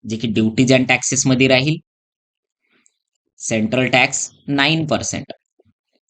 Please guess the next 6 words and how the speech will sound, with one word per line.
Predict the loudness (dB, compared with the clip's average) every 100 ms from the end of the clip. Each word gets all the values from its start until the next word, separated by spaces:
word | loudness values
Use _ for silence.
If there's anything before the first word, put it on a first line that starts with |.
| _ _
ओके, | -10 -4 -4 -4 _ _ _ _ _
आणि | -2 0
दुसरं | 0 0 0 2 4
राहील | 2 2 0 -2 _ _ _ -4 0
एसजीएसटी | 0 0 2 4 4 2 -2 -2 -8 _ _ _ _
आउटपुट, | -4 -2 -2 2 2 2